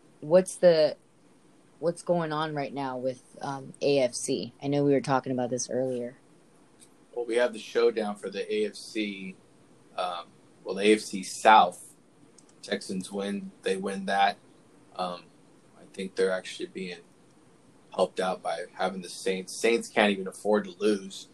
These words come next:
Speaker 2: 'cause they're
Speaker 1: Mm-hmm.
Speaker 2: trying to capture a, a first round bye and hold some games at the, uh, at the Dome. So you're gonna see the Saints kinda feel like they're gonna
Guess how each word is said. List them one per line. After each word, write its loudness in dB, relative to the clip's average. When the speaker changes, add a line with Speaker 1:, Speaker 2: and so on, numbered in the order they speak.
Speaker 2:
'cause -6
they're 2
Speaker 1:
Mm-hmm. -2
Speaker 2:
trying 0
to -20
capture 0
a, -8
a -4
first -2
round -2
bye 2
and -14
hold -2
some -10
games -8
at -4
the, -16
uh, -10
at 0
the -4
Dome. 0
So -8
you're -6
gonna -2
see -6
the -6
Saints -4
kinda -4
feel 4
like 4
they're -8
gonna -6